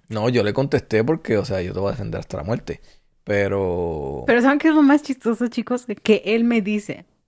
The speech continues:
Speaker 2: hablamos por teléfono y él me dice, "¿Te gustó la contestación que le di a ese hombre, que lo puse en su lugar, no sé qué?"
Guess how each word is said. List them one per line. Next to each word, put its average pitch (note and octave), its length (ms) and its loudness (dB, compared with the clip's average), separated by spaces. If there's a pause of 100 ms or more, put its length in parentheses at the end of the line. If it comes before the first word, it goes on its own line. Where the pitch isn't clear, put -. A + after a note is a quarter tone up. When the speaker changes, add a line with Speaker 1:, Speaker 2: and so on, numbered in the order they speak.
(160)
Speaker 2:
hablamos F#3 320 -2
por A#3+ 120 -6
teléfono G3 440 0
y D3+ 80 0
él F#3+ 80 2
me F3+ 80 -4
dice, F3+ 240 -4 (580)
"¿Te A#3 80 4
gustó G3 260 0
la C4 120 0
contestación A3+ 640 0
que F#3 100 -8
le F3 120 -2
di F3+ 120 0
a A3 60 2
ese F#3+ 160 -2
hombre, E3 460 -4
que - 120 -6
lo F3 140 2
puse G#3 180 6
en A#3+ 60 6
su G#3 100 -2
lugar, F3+ 160 -4
no F#3 100 -10
sé G3 120 -10
qué?" - 160 -12